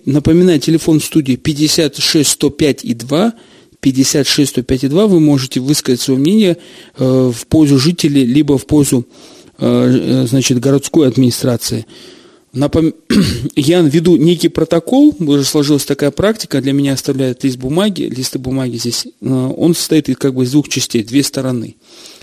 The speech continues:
где я записываю, ну, каждый голос или особое мнение. Напоминаю, дело сегодня в большом жюри, иск жителей к городу,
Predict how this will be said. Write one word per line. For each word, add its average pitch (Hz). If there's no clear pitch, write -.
где 131
я 160
записываю, 143
ну, 143
каждый 135
голос 127
или 151
особое 127
мнение. 120
Напоминаю, 170
дело 131
сегодня 131
в 113
большом 139
жюри, 151
иск -
жителей 131
к 120
городу, 170